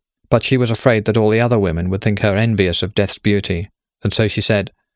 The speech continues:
"Yes, of course I do." "Ah," said Death. She was almost whispering. "And you," she said to another woman, "do you want me to stay?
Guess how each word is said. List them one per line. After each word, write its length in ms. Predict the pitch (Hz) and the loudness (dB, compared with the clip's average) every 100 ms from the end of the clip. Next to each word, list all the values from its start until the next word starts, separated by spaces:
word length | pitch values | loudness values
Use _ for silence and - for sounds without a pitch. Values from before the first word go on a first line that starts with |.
| _ _ _ _ _ | _ _ _ _ _
"Yes, 320 | 170 143 - - | 0 2 0 -4
of 140 | - | -6
course 300 | - 151 - | 0 0 2
I 120 | 107 | 0
do." 240 | 98 - 104 _ _ _ _ _ _ _ _ _ _ - | -2 -4 -8 _ _ _ _ _ _ _ _ _ _ -4
"Ah," 440 | 104 90 82 - _ - | -2 -2 -6 -12 _ -10
said 220 | - 98 | -8 -4
Death. 340 | 87 80 - _ | -4 -4 -10 _
She 200 | - - | -10 -4
was 120 | 101 104 | -2 -2
almost 340 | 95 95 - | -2 -4 -4
whispering. 500 | 98 - 90 85 - _ _ _ _ | -2 -2 -4 -6 -10 _ _ _ _
"And 180 | - 113 | -4 0
you," 340 | 131 117 92 - _ _ | 0 0 -2 -8 _ _
she 120 | - 95 | -8 -4
said 240 | 92 92 | -4 -4
to 100 | 104 | -2
another 240 | 101 95 | 0 0
woman, 380 | 92 85 90 107 _ _ - | -2 -2 -4 -8 _ _ -4
"do 80 | |
you 160 | 113 139 | -2 0
want 200 | 120 87 | -2 -4
me 60 | 95 | -6
to 120 | - | -4
stay? 380 | - 82 80 | -2 -2 -4